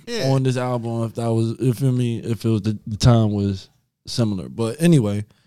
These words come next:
Speaker 2: it's politics, you get what I'm saying? I think he purposely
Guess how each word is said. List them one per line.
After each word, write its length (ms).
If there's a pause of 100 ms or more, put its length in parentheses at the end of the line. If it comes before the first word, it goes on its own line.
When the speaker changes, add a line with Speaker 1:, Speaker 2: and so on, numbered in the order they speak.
(540)
Speaker 2:
it's 160
politics, 680
you 60
get 100
what 80
I'm 80
saying? 340
I 200
think 380
he 120
purposely 840